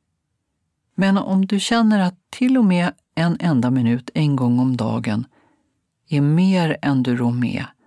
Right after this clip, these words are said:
kan du tänka på att övningarna i framtiden kommer att ge samma goda resultat på ännu kortare tid. Men du är tvungen att börja med grundminuten.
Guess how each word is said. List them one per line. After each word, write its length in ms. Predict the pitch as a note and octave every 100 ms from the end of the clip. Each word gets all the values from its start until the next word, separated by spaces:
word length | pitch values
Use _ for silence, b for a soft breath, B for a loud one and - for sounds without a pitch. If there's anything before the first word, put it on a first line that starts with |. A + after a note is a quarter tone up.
| _ _ _ _ _ _
kan 160 | - F3
du 60 | F#3+
tänka 440 | A3 F#3+ E3 G3
på 120 | F3+
att 140 | C#3 -
övningarna 640 | F3+ D3+ A#2+ B2 B2+ B2+ C3
i 60 |
framtiden 720 | - G3 C3+ C#3 - A#3 F#3
kommer 220 | D#3+ D#3 D3+
att 160 | D3+
ge 180 | C#3 B2+
samma 400 | - D3+ C3 C3
goda 380 | C3+ C3 B2+ B2
resultat 720 | B2+ C#3+ C3+ - B2+ A#2+ -
på 120 | -
ännu 320 | - D3 E3 A#3
kortare 460 | - - - -
tid. 380 | - - D3+ C#3+ - _ _ _ _ _ _ _ _ _ _ _
Men 140 | C#3 B2
du 140 | B2
är 40 |
tvungen 360 | B2+ - B2+ C3+
att 180 | D#3+ -
börja 480 | F3 C3+ C#3 F#3+ D#3
med 160 | G#2+
grundminuten. 1000 | A#2 B2 G2 A2 A#2 - - - - E3